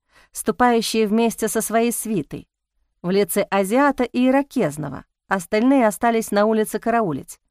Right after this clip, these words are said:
в плохо освещённый проход последний. «И что нам сделает этот доходяга?» съехидничал Бэйн. «До смерти заболтает молитвами?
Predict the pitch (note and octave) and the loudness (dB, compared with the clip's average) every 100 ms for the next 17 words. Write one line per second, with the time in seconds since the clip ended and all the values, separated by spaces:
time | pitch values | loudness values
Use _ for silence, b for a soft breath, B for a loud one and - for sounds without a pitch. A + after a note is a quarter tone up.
0 | _ _ _ _ _ _ G#3+ A#3 D4+ - | _ _ _ _ _ _ 0 2 2 2
1 | A#3+ - G3+ - A#3 A#3 G#3+ G#3 G#3 - | -2 0 -2 0 0 2 2 0 -2 0
2 | G#3+ - A3+ - G3 C3+ - - - _ | -2 0 -4 -2 -4 -6 -6 -14 -18 _
3 | _ _ _ _ _ _ _ _ _ _ | _ _ _ _ _ _ _ _ _ _
4 | _ _ _ G3+ B3 - - D#4 D4 C4+ | _ _ _ 2 2 2 6 8 8 8
5 | A#3+ F#3+ C#4 C4 A#3+ B3+ B3 A#3+ G3 A#3+ | 4 2 4 6 4 2 2 2 0 0
6 | B3+ G3 F3 D3 F#3+ G#3+ _ _ _ _ | 0 2 0 0 -2 -4 _ _ _ _
7 | _ _ - G#3+ - G#3 F3 G3 A3+ G#3 | _ _ -4 -2 0 0 0 -2 -2 -2
8 | F3+ C#3 - - _ _ _ _ _ - | -2 -4 -8 -18 _ _ _ _ _ -2
9 | F#3 - - A3 A#3+ A#3+ A3 G3+ G#3 - | 0 0 2 2 2 2 2 4 4 6
10 | A#3+ A3+ G3+ F#3 A3 E4+ G#3+ D#3 - | 4 4 2 0 0 0 -2 -4 -6